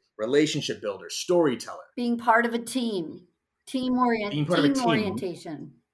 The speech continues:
Speaker 1: None of that was killer, crusher, sniper,
Speaker 2: <laughs>
Speaker 1: all-star, rock star.
Speaker 2: Exactly.
Speaker 1: And so it's like, y'all, listen, I want you to pay attention to the language in your ads because same idea,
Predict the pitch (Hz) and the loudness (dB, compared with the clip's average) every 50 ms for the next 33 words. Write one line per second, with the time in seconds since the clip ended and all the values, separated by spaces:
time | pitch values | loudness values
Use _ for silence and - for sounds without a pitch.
0 | _ _ _ _ _ _ _ _ _ _ _ _ _ _ _ _ 147 165 180 196 | _ _ _ _ _ _ _ _ _ _ _ _ _ _ _ _ -6 -2 0 2
1 | 185 156 190 202 196 160 147 131 - - - - 190 170 156 151 147 139 131 120 | 4 4 4 4 4 4 4 2 0 -2 0 4 4 6 6 6 6 4 4 2
2 | - - - - 180 151 143 - - 156 139 131 123 120 120 - - - - 160 | -2 -4 0 2 4 4 2 2 0 0 0 0 0 -2 -4 -6 -10 -8 -4 -2
3 | 147 143 143 135 117 139 139 127 127 123 120 120 117 - - - - - - 151 | 0 2 0 0 0 0 0 2 2 2 2 0 -2 -2 0 2 2 4 4 4
4 | 147 143 139 127 120 - 139 135 131 127 127 123 120 113 123 135 143 147 147 - | 4 4 2 2 0 0 2 2 4 4 2 2 0 -2 -2 -2 0 0 -2 -4
5 | - - - - - - - - - - - - - - - 240 - - - - | -6 -8 -6 -6 -6 -6 -8 -10 -10 -10 -8 -2 -2 0 0 -2 -4 -6 -8 -8
6 | 143 - - 156 143 143 - - 151 139 135 127 143 147 143 139 151 151 - 160 | -8 -6 -2 0 2 2 2 2 2 2 2 4 4 4 4 4 2 0 -2 -4
7 | 143 123 131 127 127 135 135 131 - 139 123 - - 139 143 151 147 160 165 151 | -6 -4 -2 -2 0 0 -2 -2 -4 -8 -8 -8 -6 -4 -4 -4 -4 -6 -8 -8
8 | - 160 151 139 135 135 139 143 135 139 127 120 127 123 117 117 117 120 139 151 | -8 -6 -4 -4 -2 -2 -2 -2 -2 -4 -4 -4 -6 -6 -8 -8 -8 -6 -4 -4
9 | 151 135 107 107 117 104 - 123 107 - - - 135 131 135 139 139 131 123 113 | -4 -4 -6 -10 -16 -16 -16 -18 -16 -14 -12 -10 -10 -8 -6 -6 -4 -4 -4 -6
10 | 104 101 98 113 127 165 - | -6 -8 -8 -6 -4 -4 -4